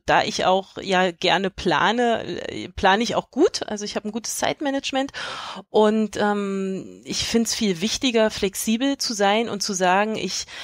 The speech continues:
arbeite jetzt vielleicht mal ein paar Monate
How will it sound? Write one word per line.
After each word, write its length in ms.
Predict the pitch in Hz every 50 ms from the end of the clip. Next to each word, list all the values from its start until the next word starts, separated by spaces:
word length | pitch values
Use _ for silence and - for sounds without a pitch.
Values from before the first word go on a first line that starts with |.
| - - -
arbeite 380 | - 175 190 202 208 214 214 208
jetzt 280 | 196 185 208 - - -
vielleicht 400 | - 214 185 180 196 190 - 214
mal 120 | 190 185
ein 100 | 185 180
paar 240 | - - 180 180 202
Monate 920 | 208 208 202 202 208 208 202 202 202 208 190 190 190 190 185 185 185 180